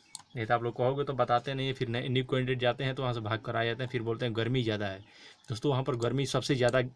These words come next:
लगता है, इसलिए दोस्तों देख लीजिए इसमें सारे कैंडिडेट के इसमें नाम है, नाम अपना चेक कर लेना है। आ, देखिए इसमें टोटल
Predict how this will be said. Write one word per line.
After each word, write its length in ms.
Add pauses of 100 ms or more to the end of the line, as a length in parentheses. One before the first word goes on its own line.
(100)
लगता 340
है, 180 (1200)
इसलिए 280
दोस्तों 240
देख 160
लीजिए 200
इसमें 420
सारे 300
कैंडिडेट 300
के 100
इसमें 220
नाम 240
है, 120 (220)
नाम 200
अपना 220
चेक 200
कर 140
लेना 240
है। 180 (640)
आ, 160
देखिए 300
इसमें 380
टोटल 340